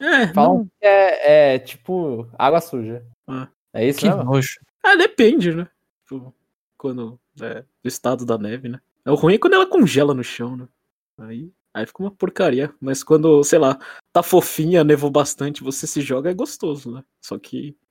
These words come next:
Speaker 1: é aquela coisa, né? Você começa a fazer anjinho e fica molhado, né? Você sai todo encharcado, né?
Speaker 2: Nossa.
Speaker 3: Putz.
Speaker 2: É, que é, não, é água, né? Não tem como.
Speaker 1: <laughs> É, então.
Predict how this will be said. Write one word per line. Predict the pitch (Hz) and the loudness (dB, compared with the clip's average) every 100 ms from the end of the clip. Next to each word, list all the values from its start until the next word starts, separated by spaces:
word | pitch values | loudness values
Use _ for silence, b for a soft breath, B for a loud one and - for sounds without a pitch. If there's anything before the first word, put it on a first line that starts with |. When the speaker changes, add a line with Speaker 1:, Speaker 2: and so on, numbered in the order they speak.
| - | -6
Speaker 1:
é | |
aquela | 127 131 160 | -4 -2 -2
coisa, | - 151 127 | 2 0 0
né? | 117 | -10
Você | - | -10
começa | - 123 123 | -8 -6 -8
a | 131 | -4
fazer | 135 127 143 | -2 2 0
anjinho | 143 120 123 135 | 0 -4 -4 -6
e | |
fica | 139 160 | -4 -4
molhado, | 139 190 269 131 120 | -2 -2 -2 -4 -6
né? | 127 | -12
Você | - - | -16 -12
sai | 113 | -12
todo | - 117 | -10 -12
encharcado, | - 113 - 180 113 113 | -10 -10 -10 -10 -12 -14
né? | 120 _ 107 | _ _ -12
Speaker 2:
Nossa. | 98 | -8
Speaker 3:
Putz. | 117 156 143 - - - - _ - | 0 2 2 -2 -16 -16 -20 _ -6
Speaker 2:
É, | 120 104 | -4 -2
que | - | 0
é, | 110 110 107 | 0 0 -2
não, | 110 110 113 120 113 - | -6 -12 -12 -14 -14 -2
é | 113 | 2
água, | 117 117 110 104 | 2 2 0 -6
né? | 107 | -10
Não | 107 | -10
tem | - 107 | -12 -12
como. | - 107 107 | -8 -8 -6
Speaker 1:
<laughs> | 110 170 185 | -2 0 2
É, | 160 139 | 2 0
então. | 135 - 117 | -4 -14 -20